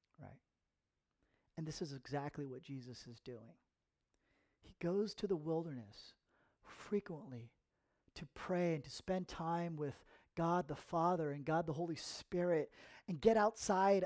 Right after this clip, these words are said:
of all the noise, right, and all the distractions and all the things that are fighting for his attention and fighting for his thoughts and his energy.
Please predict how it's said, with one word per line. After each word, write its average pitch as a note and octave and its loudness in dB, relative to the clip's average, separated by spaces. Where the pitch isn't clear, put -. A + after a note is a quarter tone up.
of F3 0
all A#3 6
the B3 6
noise, F3+ 0
right, E3 -2
and F#3 2
all A#3 10
the C4 4
distractions - -4
and G#3 6
all C4 12
the B3+ 12
things A3+ 6
that E3+ 8
are D3+ 6
fighting G#3+ 6
for F3+ 0
his E3 2
attention D3+ -2
and E3+ -2
fighting G#3 8
for G3 4
his F3 4
thoughts F#3+ 4
and E3 -2
his D#3+ -2
energy. F3 -2